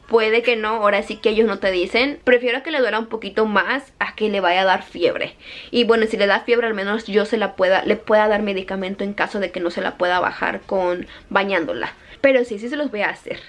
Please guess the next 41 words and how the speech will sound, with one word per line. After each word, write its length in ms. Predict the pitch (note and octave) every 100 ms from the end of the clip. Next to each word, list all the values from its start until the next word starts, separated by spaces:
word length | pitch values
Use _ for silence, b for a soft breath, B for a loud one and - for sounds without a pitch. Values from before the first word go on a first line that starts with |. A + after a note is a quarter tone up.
| - -
Estuve 320 | A#3 D4 G4
pensándolo 380 | A4 F4+ D#4 D#4
mucho 580 | A3+ A#3 A3+ D4+ E4+ - -
y 960 | G#3+ G#3+ A3 G#3+ G#3+ G#3+ G#3+ G#3 G3+
por 120 | A3 A3
un 40 |
momento 240 | A#3+ A#3
decidí 380 | B3 G#3 G3+ F#3+
no 160 | G3+ F3
hacérselos. 800 | - G3 G3 A#3 B3 D4+ F4 - B B B _
Pero 320 | B3 A#3+ A#3
creo 260 | - A#3+ A#3+
que 160 | D#4
sí 180 | C#4 A3+
se 120 | G#3+
los 140 | G#3 F#3+
voy 120 | -
a 80 | -
hacer. 220 | - - -
Aún 160 | G3+ A3+
estoy 240 | A3+ -
así 140 | - -
como 180 | -
que 120 | - -
sí, 240 | - G#3+
no, 120 | G3+ -
sí, 180 | - -
no, 140 | - -
sí, 160 | - -
no. 100 | - - B B
Aparte 640 | - A3+ A3+ A3+ A3+ C#4+ C#4+
de 180 | A3+
que, 140 | - F#3+
pues, 1120 | - F#3 F3 F3 F3 F#3+ - - - - - - _ - - -
eh, 500 | G#3 G3+ G3 F#3+ F#3+
mi 200 | G3+ C4
cuñado, 580 | B3+ C4 G#3+ F3 F3+ F#3+
el 160 | G3 F#3+
más 220 | F3+ F#3
chico, 560 | - - - A3+ A3+ A3+ -
es, 340 | F#3+ F#3+ G3